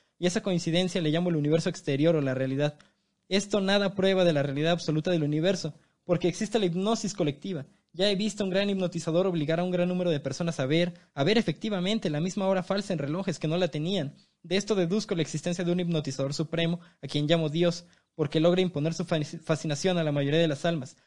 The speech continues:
las cuales, sin embargo, no sé si él las creó o no las creó, porque no sé qué es crear, pero que es posible que crease cada una para sí misma,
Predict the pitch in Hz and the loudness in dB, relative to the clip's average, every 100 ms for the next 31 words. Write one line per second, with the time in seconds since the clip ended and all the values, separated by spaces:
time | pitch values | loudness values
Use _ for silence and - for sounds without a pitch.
0 | _ - 160 214 226 214 175 185 208 196 | _ -6 0 0 2 0 0 4 2 2
1 | - _ _ 226 247 - 220 220 208 160 | -12 _ _ -2 0 2 2 2 2 4
2 | 151 185 - 165 185 196 - 170 180 - | 4 4 0 0 2 2 2 2 0 -2
3 | _ _ 185 170 226 - 233 226 226 165 | _ _ -4 0 0 -2 0 -2 0 0
4 | 175 202 - - _ _ - 190 185 214 | 0 0 -2 -16 _ _ 2 2 4 4
5 | 208 202 - 220 220 208 202 151 175 185 | 4 0 -4 -2 0 0 -2 0 0 0
6 | 202 208 190 185 190 160 143 180 180 165 | 0 0 2 0 0 -2 -2 -2 -2 -4